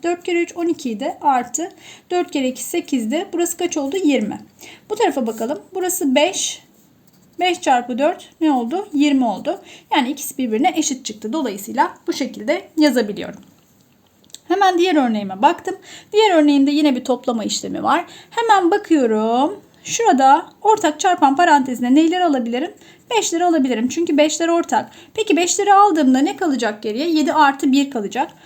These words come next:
O halde beşi bu şekilde parantez dışına alarak ne yapıyorum? Yedi artı bir yazıyorum. Bu şekilde ortak çarpan parantezine alıyorum. Şimdi burada neler var? İkiler var. Bu sefer sağ tarafta yazılmış. Fark etmiyor. O zaman ikileri kapatırız. Ne kalır?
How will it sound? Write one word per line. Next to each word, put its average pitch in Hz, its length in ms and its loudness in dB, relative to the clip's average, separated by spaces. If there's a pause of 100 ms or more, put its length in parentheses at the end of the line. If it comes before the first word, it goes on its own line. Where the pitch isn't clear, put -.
(200)
O 440 160 0
halde 262 480 2
beşi 349 280 -4
bu 339 40 -6
şekilde 254 380 -4
parantez 294 500 0
dışına 214 320 -8
alarak 214 360 0
ne 285 60 2
yapıyorum? 269 520 -2 (200)
Yedi 262 320 0
artı 277 520 0 (140)
bir 302 160 6
yazıyorum. 190 480 -6 (720)
Bu 440 60 2
şekilde 285 340 -2
ortak 285 340 -2
çarpan 214 360 -6
parantezine 220 520 0
alıyorum. 220 320 -2 (440)
Şimdi 415 220 -6
burada 466 240 4
neler 392 340 2
var? 427 100 2 (120)
İkiler 349 480 4
var. 254 220 2 (200)
Bu 415 60 -6
sefer 427 260 2
sağ 415 220 2
tarafta 285 360 0
yazılmış. 247 420 0
Fark 392 320 2
etmiyor. 262 380 -2 (320)
O 381 60 -4
zaman 453 260 -2
ikileri 415 340 0
kapatırız. 370 640 -2 (140)
Ne 415 140 -2
kalır? 320 220 2